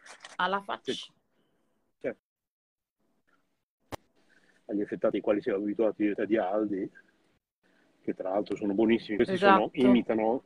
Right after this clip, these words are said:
Speaker 2: im-, imitano le fette di formaggio, quindi non fanno impazzire Massimo, che comunque gli ricorda il formaggio, quindi... Poi ci sono le cotolette di, di... Ah, le cotolette a base di soia normali, ma non c'erano le cotolette di tofu anche?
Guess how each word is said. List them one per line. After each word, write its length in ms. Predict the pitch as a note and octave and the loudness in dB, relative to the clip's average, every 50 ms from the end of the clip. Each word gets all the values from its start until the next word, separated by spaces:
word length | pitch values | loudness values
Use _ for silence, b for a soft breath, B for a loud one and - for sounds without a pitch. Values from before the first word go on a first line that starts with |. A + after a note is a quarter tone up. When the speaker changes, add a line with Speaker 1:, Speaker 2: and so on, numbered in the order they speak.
| _ _ _ | _ _ _
Speaker 2:
im-, 200 | C#3+ B2 B2 G3+ | 0 0 0 0
imitano 360 | - B2 C3 B2+ G#2+ A#2 A#2 | 0 2 0 2 2 0 0
le 100 | A2+ A2+ | 0 -2
fette 200 | G#2 - A2 A2 - | 0 -2 -4 -4 -4
di 120 | B2 A2 G2 | -10 -12 -8
formaggio, 480 | - B2+ A#2 A#2 A2 G#2+ G#2+ G2+ G#2+ | -6 -6 -4 -4 -4 -4 -4 -6 -6
quindi 280 | - B2 A2+ A2 G#2+ G2+ b b b b b b b b _ | -6 -6 -6 -6 -8 -10 b b b b b b b b _
non 180 | - A2+ G#2 - | -6 -6 -6 -2
fanno 200 | - B2 A#2 A2 | -2 0 0 0
impazzire 420 | G#2 G2 G#2+ F#2 - - A2+ G#2+ | 0 -2 -4 -4 0 0 0 2
Massimo, 520 | A2+ A#2 A2+ A2 - - B2 A2+ A2 A2+ G2+ | 2 0 -2 -4 -6 -4 -4 -2 -2 -2 -2
che 220 | - G#2 G2 F2+ - | -2 -4 -4 -4 -6
comunque 340 | _ A2 A2 A2 G2 - G#2 | _ -4 -2 -2 -2 -2 0
gli 80 | G2+ G#2+ | 0 0
ricorda 320 | G2+ F#2 - A#2+ A2 G#2 | 0 2 2 2 4 4
il 100 | G#2+ G2 | 2 2
formaggio, 540 | - - A2+ A2+ G#2+ G2 G2+ G2+ F#2+ G2 F#2 | 2 0 0 0 0 -2 -2 -4 -4 -6 -6
quindi... 380 | - G#2 G2 G2+ F#2+ G2 F#2+ - _ B B B B B B B B B _ | -6 -8 -8 -8 -8 -8 -10 -10 _ B B B B B B B B B _
Poi 120 | - F3 - | 2 2 2
ci 80 | - | 2
sono 260 | - - A#2 A2 A2+ | -2 -2 0 0 2
le 80 | G#2+ B2 | 0 0
cotolette 560 | - - C#3 - D#3+ F3+ G3 F#3+ - - C#3+ | 0 0 0 0 2 2 0 0 -2 -6 -8
di, 140 | B2 C3+ C#3 - - - | -8 -8 -10 -12 -14 -16
di... 720 | B2 A#2 A#2+ A#2 A2+ A2+ A2+ A2+ A#2 A2+ A2+ A2+ A2 A2 G#2 - _ _ _ _ _ _ _ _ _ _ _ _ _ _ _ _ _ _ _ _ _ _ _ _ _ _ | -8 -6 -4 -2 -2 -2 -2 -2 -2 -2 -2 -2 -4 -6 -8 -12 _ _ _ _ _ _ _ _ _ _ _ _ _ _ _ _ _ _ _ _ _ _ _ _ _ _
Ah, 120 | - C3+ | -8 -4
le 100 | D3+ G3+ | -4 -4
cotolette 440 | - - - - G#3 G3 F3 - F3 | -4 -4 -2 -2 -2 -2 0 0 -2
a 180 | D#3 D#3+ C3 - | -2 -2 -4 -4
base 200 | C3 C#3+ C#3 C#3 | -2 -2 -2 -2
di 80 | D3 | -6
soia 320 | - - - F2+ F#2 G2 G2 | -6 -4 -4 -4 -2 -4 -4
normali, 460 | G2+ A#2 B2+ C3 G#2 F2 F2 F#2 G2+ | -4 -4 -4 -4 -6 -6 -6 -8 -6
ma 80 | G#2 A#2 | -4 -4
non 100 | C3+ C#3+ | -4 -4
c'erano 320 | - - B3+ A#3+ F3 A#2 | -2 -2 -2 0 2 0
le 80 | G#2+ G#2+ | 0 0
cotolette 540 | - A#2+ - - A2+ A#2 A#2 - - A2 G#2 | -2 -2 -2 0 2 2 0 0 -2 -4 -2
di 180 | G#2 G#2 G2+ - | -2 -2 -4 0
tofu 420 | - C3+ G2 D#2+ - - - - | 0 0 0 0 -6 -6 -6 -6
anche? 360 | - F2+ F2+ E2+ - - A#3 | -4 -6 -8 -10 -2 -2 -2